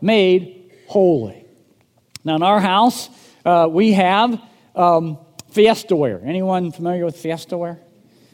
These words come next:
I mean, we got Fiestaware everything. Unfortunately, Lori found out that there's a warehouse in West Virginia where it's made. So whatever they make, we've got at least one of them.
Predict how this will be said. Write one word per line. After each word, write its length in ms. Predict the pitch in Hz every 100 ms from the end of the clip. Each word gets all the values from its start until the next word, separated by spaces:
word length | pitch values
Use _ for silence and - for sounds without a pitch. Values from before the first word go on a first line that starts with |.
| _ -
I 120 | 180
mean, 520 | 185 190 185 175 185
we 180 | 170 196
got 360 | 185 175 175 - - _ _ _ _ -
Fiestaware 480 | 185 190 185 175 165
everything. 500 | 175 143 135 110 95 _ _ _ _ _ -
Unfortunately, 640 | 165 - 208 202 208 202
Lori 260 | 190 196 185
found 320 | 180 190 185
out 240 | 175 175 175
that 140 | 151
there's 260 | 180 175 165
a 140 | 147
warehouse 840 | 160 220 220 143 143 107 - - _ - - _ _ _ _ _ _ -
in 460 | 175 160 147 156 - -
West 320 | 170 208 -
Virginia 540 | 170 165 151 240 180 127
where 180 | 175 170
it's 160 | -
made. 540 | 165 190 180 123 107 - _ _ _ _ _ _
So 140 | 175
whatever 440 | 151 190 220 240 233
they 160 | 233
make, 400 | 220 190 185 - - _ -
we've 240 | 190 220
got 240 | 214 190
at 160 | 170 175
least 320 | 180 208 -
one 220 | 185 190
of 160 | 180 160
them. 140 | 120